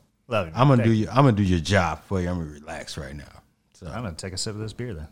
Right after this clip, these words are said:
Speaker 2: so right now at Haymarket, you can get a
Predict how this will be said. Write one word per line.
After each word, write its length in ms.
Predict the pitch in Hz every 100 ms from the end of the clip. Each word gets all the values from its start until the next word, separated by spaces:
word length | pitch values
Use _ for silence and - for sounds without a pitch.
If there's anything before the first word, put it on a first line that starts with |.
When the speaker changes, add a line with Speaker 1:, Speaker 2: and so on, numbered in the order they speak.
| _
Speaker 2:
so 220 | - 98
right 340 | 76 107 196
now 420 | 80 80 78 110 - _ _ _ _ -
at 340 | 101 80 - -
Haymarket, 680 | 120 156 80 78 - 101 127 _ -
you 160 | 120
can 260 | - 87 78
get 380 | 73 85 95 - _ _ _ _ _ _ _ _ _ _
a 220 | 87 82